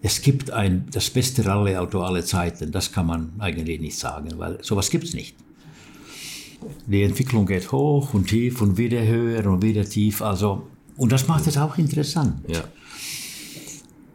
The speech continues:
Speaker 1: Und vielleicht wegen meiner Lateinstudien. Da hat,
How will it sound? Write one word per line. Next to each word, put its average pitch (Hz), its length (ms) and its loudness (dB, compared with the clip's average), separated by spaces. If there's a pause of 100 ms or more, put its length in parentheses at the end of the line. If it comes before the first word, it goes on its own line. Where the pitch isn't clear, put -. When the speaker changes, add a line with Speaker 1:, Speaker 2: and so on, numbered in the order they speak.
(220)
Speaker 1:
Und 120 500 2 (1120)
vielleicht 143 840 4 (1000)
wegen 110 300 4
meiner 104 260 4
Lateinstudien. 107 1040 2 (600)
Da 120 240 4
hat, - 160 0